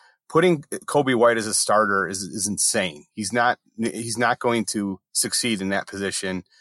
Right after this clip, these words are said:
Uh, he's nineteen. It takes a long time to learn that position. My, my goal is to hope is that they bring him off the bench. And I even believe that maybe it's best for him, at least initially, until Dunn is moved, to even keep him out of the regular rotation. And I don't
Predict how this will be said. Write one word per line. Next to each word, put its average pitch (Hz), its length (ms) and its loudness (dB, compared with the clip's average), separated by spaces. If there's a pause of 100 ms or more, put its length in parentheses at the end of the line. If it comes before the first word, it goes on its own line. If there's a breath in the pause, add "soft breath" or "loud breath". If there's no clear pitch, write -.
(320 soft breath)
Uh, 90 200 4
he's 98 240 -4
nineteen. 120 580 0
It 85 100 -8
takes 113 220 -4
a 104 60 0
long 113 180 2
time 110 260 -2
to 104 40 -2
learn 104 160 -2
that 101 180 -2
position. 101 380 -4
My, 120 200 2
my 127 200 2
goal 117 300 2
is 98 80 -6
to 95 200 2 (480 soft breath)
hope 127 260 4
is 107 100 0
that 107 120 4
they 104 100 -2
bring 117 220 2
him 117 80 2
off 107 160 2
the 104 80 -4
bench. 107 400 0
And 110 240 -4
I 240 200 4
even 160 360 2
believe 123 480 2
that 117 140 0
maybe 135 320 0
it's 113 120 -4
best 113 280 2
for 104 140 0
him, 110 260 -2 (100)
at 110 80 0
least 139 240 0
initially, 107 480 -2
until 101 240 -4
Dunn 117 300 2
is 104 160 -2
moved, 92 320 -6 (480 soft breath)
to - 80 0
even 156 400 2
keep 151 200 -4
him 127 260 0 (180)
out 131 160 6
of 127 80 2
the 110 80 0
regular 113 340 2
rotation. 98 760 -2 (540)
And 110 120 0
I 127 60 4
don't 143 280 2